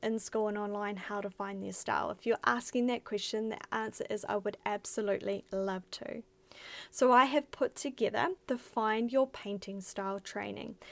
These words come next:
This is a five-part live workshop series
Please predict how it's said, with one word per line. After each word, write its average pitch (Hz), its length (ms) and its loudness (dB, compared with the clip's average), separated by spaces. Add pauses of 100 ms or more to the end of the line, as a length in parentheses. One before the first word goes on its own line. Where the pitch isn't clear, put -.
(240)
This 285 280 6
is 240 380 6
a 208 160 4
five-part 233 1080 0
live 202 560 2
workshop 220 500 0
series 226 580 -4